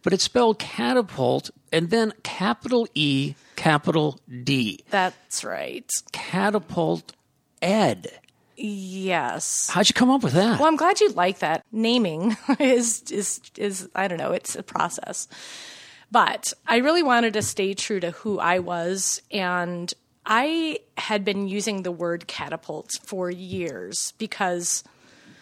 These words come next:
Speaker 2: I always felt like education is so behind.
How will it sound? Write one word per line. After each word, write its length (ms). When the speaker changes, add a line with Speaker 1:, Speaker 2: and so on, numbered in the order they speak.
Speaker 2:
I 140
always 280
felt 240
like 400
education 540
is 80
so 140
behind. 560